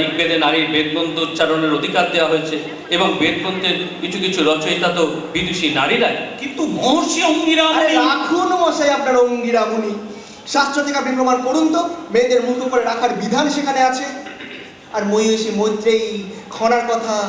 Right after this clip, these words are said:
Speaker 3: আপনি ভুলে গেলেন? ধর্মগ্রন্থেও অনেক উদাহরণ আছে যেখানে মেয়েরা স্বাধীন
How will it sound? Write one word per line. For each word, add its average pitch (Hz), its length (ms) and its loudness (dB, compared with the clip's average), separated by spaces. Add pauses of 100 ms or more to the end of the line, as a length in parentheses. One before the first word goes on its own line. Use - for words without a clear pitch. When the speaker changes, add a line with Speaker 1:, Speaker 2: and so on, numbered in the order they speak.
(260)
Speaker 3:
আপনি 285 180 -2 (100)
ভুলে 175 300 -2
গেলেন? 330 260 -2 (1000)
ধর্মগ্রন্থেও 214 760 2 (120)
অনেক 262 240 2 (120)
উদাহরণ 254 280 4
আছে 254 280 2 (280)
যেখানে 226 340 0
মেয়েরা 208 260 2
স্বাধীন 214 260 2